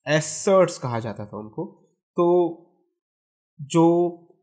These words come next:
इंडस्ट्रीज हैं, जो अपने कार्बन के उत्सर्जन को कम कर रही हैं, अपने टारगेट्स को अचीव कर रही हैं, उनको ये सर्टिफिकेट मिलता था। और जो इंडस्ट्रीज अपने टारगेट को अचीव नहीं कर पाती थी,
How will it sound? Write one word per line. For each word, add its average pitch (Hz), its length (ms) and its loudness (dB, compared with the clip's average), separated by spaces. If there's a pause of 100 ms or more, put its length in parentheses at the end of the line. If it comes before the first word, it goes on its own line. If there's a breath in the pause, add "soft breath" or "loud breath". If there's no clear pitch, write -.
(120)
इंडस्ट्रीज 147 680 -4
हैं, 139 320 -10
जो 131 140 -2
अपने 127 260 -2
कार्बन 123 320 0
के 131 160 -6
उत्सर्जन 123 360 -4
को 127 120 -6
कम 180 240 -2
कर 113 280 -4
रही 110 240 -10
हैं, 139 140 -8 (420)
अपने 123 180 -4
टारगेट्स 123 420 -2
को - 100 -2
अचीव 160 300 2
कर 127 180 -2
रही 113 240 -8
हैं, 135 80 -4
उनको 151 300 0
ये 143 60 2
सर्टिफिकेट 147 480 -2
मिलता 175 260 2
था। 127 340 -2 (340 loud breath)
और 156 100 4
जो 196 180 4
इंडस्ट्रीज 202 680 -2
अपने 175 200 -2
टारगेट 160 320 0
को 180 100 -4
अचीव 170 260 -2
नहीं 214 180 4
कर 151 120 0
पाती 104 340 -6
थी, - 440 -10